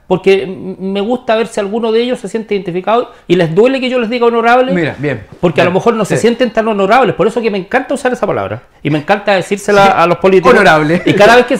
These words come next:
Speaker 1: y cada,
Speaker 2: <laughs>
Speaker 1: cada vez que me acuerdo de ellos,
Speaker 2: ¿Ya?
Speaker 1: se lo digo, honorable.
Speaker 2: Sí, bien,
Speaker 1: ¿Ah?
Speaker 2: bien, me parece, me
Speaker 1: Porque
Speaker 2: parece. Ya.
Speaker 1: diciéndolo honorable, muchos
Speaker 2: Claro.
Speaker 1: que no se, que yo creo que no se sienten honorables, como que les te-, estuvieras metiendo el dedo en la llaga.
Speaker 2: Claro, y algunos que ya tienen, eh,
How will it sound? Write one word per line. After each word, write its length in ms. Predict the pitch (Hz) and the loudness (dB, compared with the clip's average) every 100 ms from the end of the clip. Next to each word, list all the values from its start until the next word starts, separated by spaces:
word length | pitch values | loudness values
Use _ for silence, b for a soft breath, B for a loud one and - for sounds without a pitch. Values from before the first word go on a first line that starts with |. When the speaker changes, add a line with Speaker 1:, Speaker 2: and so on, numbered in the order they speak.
| - | -2
Speaker 1:
y 80 | |
cada, 220 | 180 233 262 | 2 2 4
Speaker 2:
<laughs> 100 | 196 | 4
Speaker 1:
cada 220 | 226 226 | 4 4
vez 80 | 254 | 4
que 120 | 233 | 2
me 60 | 196 | 2
acuerdo 280 | 190 254 269 | 4 2 2
de 120 | 277 | 2
ellos, 200 | 277 294 | 0 2
Speaker 2:
¿Ya? 160 | 277 | 2
Speaker 1:
se 60 | 220 | 4
lo 120 | 214 | 4
digo, 200 | 214 190 175 | 2 0 0
honorable. 540 | 196 220 190 127 107 | 0 2 2 2 -2
Speaker 2:
Sí, 160 | 104 190 | -8 -8
bien, 80 | 135 | -2
Speaker 1:
¿Ah? 220 | 143 175 196 | 2 2 2
Speaker 2:
bien, 180 | 180 180 | 0 0
me 80 | 170 | 0
parece, 320 | 151 151 147 | 0 0 -2
me 120 | 147 | -2
Speaker 1:
Porque 240 | 147 147 185 | 0 0 0
Speaker 2:
parece. 120 | 156 | -2
Ya. 40 | |
Speaker 1:
diciéndolo 400 | 156 160 254 262 | -2 0 2 2
honorable, 540 | 269 277 277 247 254 262 | 2 4 4 4 4 0
muchos 220 | 226 254 | 0 2
Speaker 2:
Claro. 100 | 247 | 0
Speaker 1:
que 80 | 226 | -2
no 80 | 220 | -4
se, 180 | 214 170 | -4 -4
que 160 | 180 | -4
yo 140 | 170 185 | -2 0
creo 180 | 220 | 0
que 80 | 196 | 0
no 80 | 190 | -2
se 100 | 180 | -4
sienten 320 | 160 233 233 247 | -4 -4 -2 -6
honorables, 520 | 240 233 247 254 233 | -4 -2 0 0 -2
como 160 | 208 | -6
que 80 | 196 | -6
les 80 | 190 | -8
te-, 140 | - 214 | -8 -12
estuvieras 340 | 208 202 190 | -6 -6 -6
metiendo 300 | 196 190 190 | -4 -6 -4
el 60 | 180 | -4
dedo 100 | 180 | -4
en 80 | 165 | -4
la 80 | 139 | -4
llaga. 240 | 101 87 | -6 -4
Speaker 2:
Claro, 220 | 87 123 | -2 -2
y 80 | 151 | -2
algunos 320 | 147 147 185 | -2 0 -2
que 140 | 185 156 | -2 -2
ya 120 | 165 | -2
tienen, 400 | 160 165 160 151 | -2 -4 -4 -4
eh, 680 | 147 143 139 139 135 135 | -4 -4 -4 -4 -6 -8